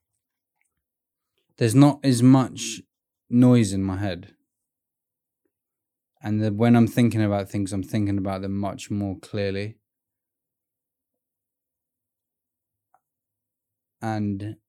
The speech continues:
it's made me feel calmer. The thing about feeling calmer is that you're not so agitated.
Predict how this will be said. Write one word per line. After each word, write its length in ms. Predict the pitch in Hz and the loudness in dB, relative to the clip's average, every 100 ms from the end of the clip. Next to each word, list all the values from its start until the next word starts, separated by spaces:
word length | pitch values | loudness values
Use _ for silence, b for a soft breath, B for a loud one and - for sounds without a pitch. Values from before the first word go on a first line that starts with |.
| _ | _
it's 280 | - 110 - | -16 -14 -4
made 300 | 110 110 104 | -2 0 -2
me 100 | 104 | -4
feel 260 | - 104 92 | -6 -8 -8
calmer. 600 | - 104 98 - - - _ _ _ _ _ _ b b b b b b b b b b b b _ _ | -6 -6 -6 -10 -16 -20 _ _ _ _ _ _ b b b b b b b b b b b b _ _
The 100 | 110 | -6
thing 200 | 120 139 | 2 2
about 300 | 123 123 117 | 4 4 2
feeling 380 | - 127 113 104 | 0 0 2 -2
calmer 520 | 95 120 117 101 98 95 | -2 -2 0 0 -4 -6
is 200 | 95 98 | -6 -4
that 260 | 98 95 - _ _ _ _ _ _ _ _ _ _ _ _ _ _ _ _ _ _ _ _ _ _ - _ | -4 -6 -12 _ _ _ _ _ _ _ _ _ _ _ _ _ _ _ _ _ _ _ _ _ _ -20 _
you're 240 | 120 113 120 | -4 2 4
not 220 | 123 113 | 4 2
so 140 | - | -2
agitated. 880 | 120 123 113 107 104 98 95 95 | -2 -2 -4 -4 -6 -8 -10 -14